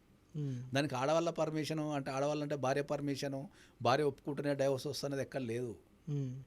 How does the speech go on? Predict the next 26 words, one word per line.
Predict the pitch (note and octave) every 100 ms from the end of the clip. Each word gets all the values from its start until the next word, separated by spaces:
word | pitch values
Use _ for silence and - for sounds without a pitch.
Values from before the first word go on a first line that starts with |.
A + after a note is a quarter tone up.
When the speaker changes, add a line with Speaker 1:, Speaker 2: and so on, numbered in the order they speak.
| - - - - - - - - - F#3+
Speaker 2:
ఈ, |
ఈ, | G3+ F3 F#3+ D#3
ఇక | G3
నీకు | F3 E3+ D#3+
అతి | B2+ F3+
పెద్ద | F#3+ F#3+
జోక్ | G#3 F#3 F3
చెప్తా, | D3+ - A2
దీనికి | G2+ A2+ G#2 A2
అస-, | G#2
అస-, | B2 A2
ఎంత | A#2+ C3+ -
ఖతర్నాక్ | F3+ D#3+ E3 E3 E3
జోక్ | D3+ C#3+
అంటే | C3 C3
అది, | A2 G#2 A#2+ - - - _ - - - - - D#3+
ఈ | E3+
అందరు | B2+ D#3 G3 G#3+
ఎవరైతే | F3+ E3+ F3+ D#3
అడుగుతున్నా | D3 D3 C#3+
చూడు, | A#2 G#2 G#2 C4+ - - - - - - - - - A#2
మగవాళ్ళు | C3+ E3 F3+ F3 D#3+
అప్లై | D#3+ D#3
చేసుకుంటే | D3+ D3 - G3+ D#3+
డైవోర్స్ | C3+ C3 C#3 C3+
రాదు, | B2+ A#2+ B2 C#3